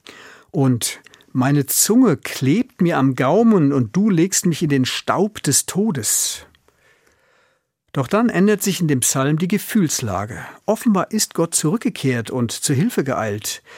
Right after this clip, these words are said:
denn der Psalm endet mit Lob und Dank an Gott, der sich um alle Menschen sorgt. Wenn Jesus also am Kreuz dieses Gebet spricht, findet er Worte für seine Verzweiflung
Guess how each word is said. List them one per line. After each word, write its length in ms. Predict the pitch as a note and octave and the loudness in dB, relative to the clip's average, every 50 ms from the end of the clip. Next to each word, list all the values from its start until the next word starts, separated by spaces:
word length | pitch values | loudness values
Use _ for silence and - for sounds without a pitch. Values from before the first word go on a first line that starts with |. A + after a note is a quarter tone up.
| - - - - _ - | -20 -20 -20 -20 _ -6
denn 120 | B2+ A#2+ | -4 -2
der 120 | B2 B2 B2 | -2 -2 -2
Psalm 340 | - - - B2+ A#2+ A#2+ - - | -2 -2 -2 -2 -2 -2 -2 0
endet 480 | F#3 A3+ C4 A3 C#3+ B2+ - - - | 4 4 4 4 4 2 -2 -4 -6
mit 240 | G#2+ G#2 G2+ - - | -6 -6 -6 -6 -6
Lob 460 | C3 B2 B2+ D#3+ A3+ C4+ C#4 C4+ - | -4 0 2 2 2 2 0 -2 -2
und 420 | C3+ G#2+ G2 F#2+ - - - _ - | -4 -4 -2 -4 -6 -8 -8 _ -2
Dank 360 | B2+ C#3+ G3+ B3+ C4+ - - | 0 2 4 4 2 2 0
an 200 | - A#2+ A#2+ A#2 | -2 -2 -2 -2
Gott, 360 | A#2 A#2+ E3 F#3 - - - | -2 -2 -2 -2 -4 -8 -4
der 120 | - B2+ A#2+ | -4 -4 -2
sich 200 | A#2+ A#2 - A#2 | -4 -6 -6 -6
um 120 | G2 - | -8 -8
alle 300 | - B2 A#2 D3 F#3+ G#3+ | -6 -4 0 0 2 2
Menschen 440 | E3 B2+ A2+ A2 G#2+ - - F3 F#3 | 2 0 0 -2 -4 -2 -2 -2 -2
sorgt. 600 | E3+ - A2 F#2 D#2+ D#2 - - - - - - _ _ _ _ _ _ _ _ _ _ _ _ _ _ _ _ _ _ _ _ - | 0 -2 -4 -4 -4 -8 -14 -14 -14 -16 -16 -18 _ _ _ _ _ _ _ _ _ _ _ _ _ _ _ _ _ _ _ _ -2
Wenn 160 | C3+ D#3 F3+ | 0 0 0
Jesus 440 | D3 B2 F3+ A3+ A#3+ - G3+ D3+ - | 0 0 0 0 2 2 0 0 0
also 320 | - C#3 C#3 D#3 D3 D#3+ D3 | -2 0 0 0 0 0 0
am 160 | G#2+ A#2 B2 | 0 -2 -2
Kreuz 480 | - - - D3+ F#3+ A#3+ A3+ - - - | -4 -2 -2 0 0 0 0 -2 -4 -2
dieses 340 | - G3 A3 A3 G3 D#3 - | 0 0 0 2 0 -2 0
Gebet 360 | - D3+ B2+ C3 B2 A#2+ - | -2 -2 0 0 -2 -2 -4
spricht, 600 | - - - F#3+ B3+ A#3+ - - - - - - - - | -6 -2 0 0 0 0 -4 -8 -8 -10 -10 -10 -14 -18
findet 400 | - - - F#3+ A3 B3 B3 - | -16 -4 -2 0 2 2 0 0
er 180 | E3+ C#3+ B2 A2+ | -2 -4 -4 -2
Worte 420 | A#2+ A#2+ C3+ F3+ A#3+ B3+ - A#3+ | 0 0 0 0 0 0 -2 -4
für 160 | - - E3 | -2 -2 -2
seine 280 | C#3 C3+ C3 B2 B2+ B2 | -2 0 0 0 0 -2
Verzweiflung 840 | - - A2+ - - - G#2+ G#2 A2+ C3+ D#3 - - G3 A3+ B3 - | -2 -6 -4 -4 -4 -2 0 -2 -2 -2 -4 -2 0 0 0 0 -2